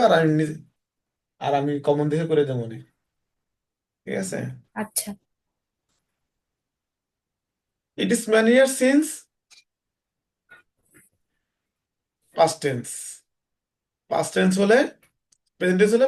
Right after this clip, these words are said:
Speaker 1: পরে past tense। তাই না? অনেকদিন হলো আমি তোমার সাথে দেখা করেছিলাম। সেম কথা,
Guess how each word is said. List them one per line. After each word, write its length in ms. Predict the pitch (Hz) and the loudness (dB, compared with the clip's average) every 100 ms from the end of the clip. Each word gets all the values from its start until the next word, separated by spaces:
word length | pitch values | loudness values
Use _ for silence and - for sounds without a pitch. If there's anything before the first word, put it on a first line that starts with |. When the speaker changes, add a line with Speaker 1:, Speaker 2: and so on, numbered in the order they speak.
| 269 | 0
Speaker 1:
পরে 160 | 165 151 - | 0 0 0
past 220 | 170 - - | -6 -10 -12
tense। 220 | 120 - - - _ _ _ _ _ _ _ _ _ - | -16 -16 -20 -20 _ _ _ _ _ _ _ _ _ -6
তাই 80 | 92 | -2
না? 140 | 226 139 123 _ _ _ _ _ _ _ - | -2 -2 -8 _ _ _ _ _ _ _ -10
অনেকদিন 300 | 170 190 220 | -4 -2 0
হলো 140 | 226 247 | 2 2
আমি 140 | 226 | 2
তোমার 160 | 220 208 | 0 -2
সাথে 160 | 202 185 | -2 -4
দেখা 140 | 170 160 | -4 -4
করেছিলাম। 380 | 143 135 127 110 - _ _ _ _ _ _ _ _ - | -4 -6 -10 -12 -16 _ _ _ _ _ _ _ _ -18
সেম 260 | - 175 190 185 - | -6 -4 -4 -8 -8
কথা, 240 | 180 208 | -4 0